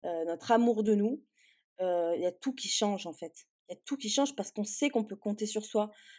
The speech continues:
Heu, on, on est bien avec nous-mêmes. Donc, on n'est plus dans ce truc de, bah, on attend des autres, de la vie.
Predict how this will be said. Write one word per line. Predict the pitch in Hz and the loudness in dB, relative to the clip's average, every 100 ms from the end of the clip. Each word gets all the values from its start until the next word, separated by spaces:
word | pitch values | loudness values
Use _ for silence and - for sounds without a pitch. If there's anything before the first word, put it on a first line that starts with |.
| _ - | _ -4
Heu, | 175 160 - _ | -2 -2 -6 _
on, | 208 208 202 196 196 190 190 - | -2 -2 -2 -4 -4 -6 -8 -4
on | 208 220 | 2 4
est | 208 | 4
bien | 190 247 | 6 6
avec | 220 214 208 | 8 4 0
nous-mêmes. | 220 214 208 | 0 2 0
Donc, | 202 - | -4 -4
on | 226 | 0
n'est | 220 | 0
plus | 220 269 285 285 214 | -2 0 2 2 0
dans | 202 214 | -4 -4
ce | 190 | -6
truc | - 262 262 190 | -6 -2 -2 -4
de, | 190 202 208 185 | -4 -4 -4 -2
bah, | 160 165 | -2 -2
on | 180 | -4
attend | 175 - 233 226 214 _ _ _ | -6 -2 0 0 -4 _ _ _
des | 170 175 196 | -16 -8 0
autres, | 202 214 214 _ 196 | 2 2 -2 _ -4
de | |
la | 180 190 | 0 0
vie. | 202 208 214 | 0 -4 -4